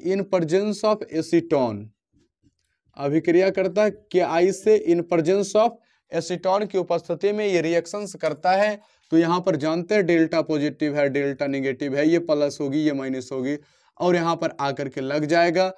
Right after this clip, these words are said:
तो यहाँ पर एल्किल आयोडाइड सीएच थ्री आई प्राप्त होगा। इसके अलावा क्या निकल के अलग हो जाएगा, केसीएल अलग आपका हो जाएगा, पृथक हो जाएगा।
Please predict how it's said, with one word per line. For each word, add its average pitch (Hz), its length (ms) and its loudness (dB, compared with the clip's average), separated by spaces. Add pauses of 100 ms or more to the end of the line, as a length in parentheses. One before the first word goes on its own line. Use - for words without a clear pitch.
(220)
तो 170 100 -2
यहाँ 170 280 0
पर 185 280 -2
एल्किल 156 380 2 (120)
आयोडाइड 147 520 2
सीएच 160 540 -2
थ्री 156 160 -2 (100)
आई 156 200 2
प्राप्त 147 420 -4
होगा। 135 440 -2 (360)
इसके 180 300 0
अलावा 147 520 0
क्या 165 180 -6
निकल 175 300 0
के 135 200 -2 (340)
अलग 165 260 0
हो 139 140 -2
जाएगा, 135 300 -2
केसीएल 135 800 -4 (380)
अलग 139 280 -4
आपका 127 380 -2 (260)
हो 180 120 0
जाएगा, 143 340 -2
पृथक 185 440 -2
हो 156 120 -2
जाएगा। 127 460 -2